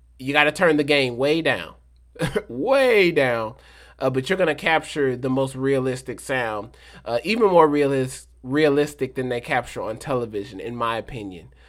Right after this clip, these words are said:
Um, so, and I, that's not just me saying it 'cause I did it. It's me saying it because I know what the cars sound like live.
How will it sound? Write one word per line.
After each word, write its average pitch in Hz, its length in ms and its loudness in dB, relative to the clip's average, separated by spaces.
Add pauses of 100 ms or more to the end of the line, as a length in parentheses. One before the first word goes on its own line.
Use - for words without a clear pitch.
(260)
Um, 104 480 -4 (720)
so, 147 480 4
and 143 120 0
I, 147 120 8
that's 135 440 -2
not 135 460 2
just 131 220 -6
me 135 220 2
saying 131 280 0
it 123 100 -4
'cause 131 160 -4
I 123 140 2
did 127 240 0
it. 135 160 -2
It's 120 220 -10
me 131 180 0
saying 131 340 -2
it 117 120 -6
because 117 420 -4 (100)
I 131 140 0
know 135 180 2
what 127 200 -4
the 123 60 -6
cars 110 300 0
sound 131 280 0
like 110 180 -4
live. 147 440 4